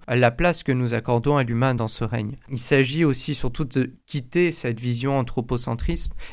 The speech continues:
et d'admettre fermement que nous sommes des animaux parmi d'autres.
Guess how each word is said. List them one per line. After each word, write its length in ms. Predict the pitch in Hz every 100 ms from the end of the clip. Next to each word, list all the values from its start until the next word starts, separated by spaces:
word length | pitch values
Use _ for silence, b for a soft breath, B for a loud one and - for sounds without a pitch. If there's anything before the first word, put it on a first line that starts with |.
| B
et 100 | 127
d'admettre 420 | 123 120 127 123
fermement 460 | - 117 113 131 160
que 140 | 120
nous 100 | 117
sommes 240 | - 135
des 180 | 120 110
animaux 300 | 113 113 139
parmi 320 | 143 113 117
d'autres. 300 | 117 110 -